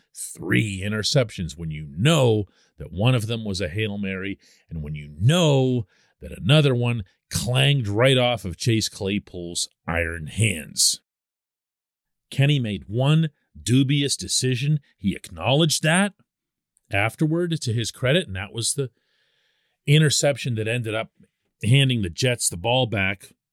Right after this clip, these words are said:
at which point the defense couldn't stop them. Defense couldn't stop them at all. But he was under pressure and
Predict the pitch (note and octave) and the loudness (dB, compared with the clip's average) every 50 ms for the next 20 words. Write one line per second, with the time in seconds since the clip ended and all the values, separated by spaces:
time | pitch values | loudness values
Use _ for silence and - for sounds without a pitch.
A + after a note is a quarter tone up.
0 | _ _ _ _ _ _ _ _ _ _ _ - A2+ G#2 G#2+ G#2+ F#2+ - - A#2 | _ _ _ _ _ _ _ _ _ _ _ -2 0 2 2 0 0 -2 -4 -4
1 | G#2+ G2+ E2+ F#2 D2+ - G#2 G#2+ F#2 - G#2 F2+ D#2+ - - - G2 D#2+ D#2 - | -4 -2 -4 -4 -4 -2 -2 -2 -2 -2 -4 -6 -6 -6 -6 -6 -6 -6 -4 -6
2 | - - - D#2+ C#2+ C#2 - - E2+ D2 C#2 - F2+ E2+ - D#2 - - - - | -6 -4 -4 -4 -6 -6 -8 -12 -12 -10 -6 -6 -6 -6 -6 -10 -14 -14 -14 -12
3 | C2+ - - - - C#2 C2+ - - D#2+ D2+ C#2 B1 C2+ C#2 C#2 C2+ B1+ - - | -10 -10 -10 -10 -10 -12 -16 -16 -18 -18 -14 -12 -10 -10 -10 -10 -12 -14 -16 -20
4 | _ _ _ _ _ _ _ _ _ _ _ _ _ _ _ _ _ _ _ _ | _ _ _ _ _ _ _ _ _ _ _ _ _ _ _ _ _ _ _ _
5 | _ _ _ _ _ _ _ - G#2+ A#2 B2+ A#2 F#2 G#2+ A#2 A2+ G2 F#2 - - | _ _ _ _ _ _ _ 0 2 2 2 2 2 0 -2 -2 -4 -4 0 2
6 | D#3+ F#3+ G3 F#3+ - G#3+ G3+ F#3+ D#3 A#2+ A2+ A2 A2+ G#2+ G#2 G2+ G2 - | 4 4 4 4 2 2 2 2 2 0 -2 -2 -2 -2 -4 -4 -6 -8